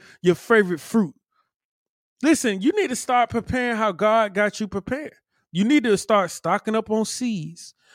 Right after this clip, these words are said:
stocking up on, listen, there's all, all types of stuff you could be doing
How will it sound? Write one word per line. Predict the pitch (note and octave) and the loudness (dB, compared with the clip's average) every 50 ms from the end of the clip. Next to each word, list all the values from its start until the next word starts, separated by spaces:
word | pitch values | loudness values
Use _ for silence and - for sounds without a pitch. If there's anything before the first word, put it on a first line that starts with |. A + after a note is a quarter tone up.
| - - _ _ | -20 -20 _ _
stocking | - - - - - F3 F#3+ F#3+ - G#3+ G#3+ | -16 -16 -8 -4 -2 0 0 -2 -2 -4 -4
up | A3 A3 - G#3+ | -4 -2 -2 -4
on, | G#3+ G#3+ G#3+ A#3+ - - | -4 -4 -4 -6 -10 -6
listen, | A#3+ C#4 D4 - - B3 | -4 -2 -2 -2 -2 -2
there's | A#3 B3 C4+ A#3 A3 | 0 0 0 0 2
all, | - A3+ B3+ B3+ B3+ A#3+ - - - - - | 4 8 8 8 8 6 2 -2 -6 -2 0
all | B3 A#3+ A3+ F#3+ | 2 2 2 0
types | - - - B3 A#3+ A#3 G#3+ - A3+ | -2 -4 -2 -2 -2 -2 -2 -4 -8
of | A3 | -8
stuff | - - - G#3+ G#3 G3 - _ _ _ _ _ _ - | -8 -6 -4 -2 -2 -2 -4 _ _ _ _ _ _ 0
you | D#3 G#3 C4 B3+ | 4 4 4 4
could | - C#4 A3 | 4 2 2
be | A3+ B3+ A#3 | 2 2 2
doing | F#3+ A#3+ A#3 A3 G3+ F#3 F3+ E3 | 2 0 0 0 0 -2 -4 -6